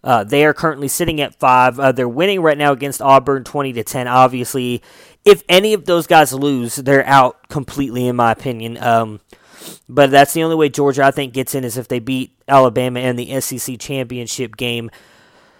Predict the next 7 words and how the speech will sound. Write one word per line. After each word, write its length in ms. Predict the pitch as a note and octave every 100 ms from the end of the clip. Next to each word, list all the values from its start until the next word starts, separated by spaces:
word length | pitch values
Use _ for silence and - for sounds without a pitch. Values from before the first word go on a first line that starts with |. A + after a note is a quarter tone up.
| _ - -
Uh, 240 | C3 B2+
so 380 | - E3 D3+ C#3+
to 240 | - F3
kinda 300 | - B3 A#3+
make, 520 | G#3 F#3+ F#3+ F3+ -
or 260 | D#3 E3+ D#3+
to 440 | - E3+ D3+ C#3+